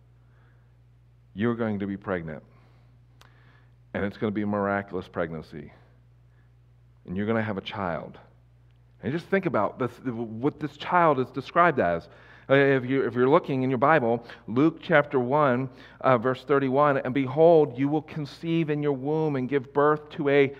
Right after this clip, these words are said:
son, and you shall call him Jesus," which means Savior, by the way.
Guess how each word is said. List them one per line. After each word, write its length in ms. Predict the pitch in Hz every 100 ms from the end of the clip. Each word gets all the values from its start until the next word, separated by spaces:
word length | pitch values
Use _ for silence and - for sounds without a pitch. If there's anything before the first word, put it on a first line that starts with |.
| - - - -
son, 520 | - 190 185 123 95 85 - _ _ _ _ _ _ -
and 140 | 117
you 60 | 147
shall 180 | 170 160
call 240 | 160 165
him 300 | 156 165 160 - - - 117
Jesus," 720 | 123 190 208 208 156 110 95
which 180 | 120 -
means 220 | 147 147 -
Savior, 360 | 185 175 139 113
by 160 | 104
the 80 | 92
way. 260 | 90 85